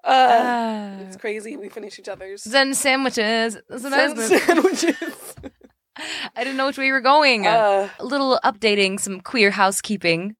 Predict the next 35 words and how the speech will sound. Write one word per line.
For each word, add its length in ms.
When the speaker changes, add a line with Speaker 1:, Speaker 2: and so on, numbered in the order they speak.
Speaker 2:
for 160
the 80
podcast. 440
We've 160
decided 300
that 60
we're 140
gonna 140
move 200
forward 420
posting 400
every 480
two 380
weeks. 340
So 160
although 300
you 180
have 260
a 60
little 160
bit 100
less 240
queer 180
content, 460
it's 120
more 100
quality 320
queer 200
content. 480
And, 300
um, 200
me 100
and 80
Ashley 360
have 500